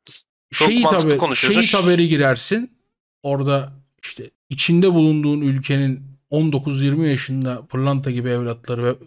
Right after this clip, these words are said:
Speaker 2: toprağa düşmüştür. Orada tabii ki tarafsın.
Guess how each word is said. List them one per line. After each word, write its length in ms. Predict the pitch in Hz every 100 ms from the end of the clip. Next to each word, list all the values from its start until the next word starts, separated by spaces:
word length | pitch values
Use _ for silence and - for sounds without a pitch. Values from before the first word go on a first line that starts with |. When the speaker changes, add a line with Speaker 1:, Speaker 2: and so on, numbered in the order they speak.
| _ _ -
Speaker 2:
toprağa 460 | 120 - 147 143
düşmüştür. 640 | 113 - 107 - - 190 _ _ _ _ _ _ _ _ -
Orada 340 | 113 113 131
tabii 260 | 139 165 147
ki 100 | -
tarafsın. 540 | 127 104 - - -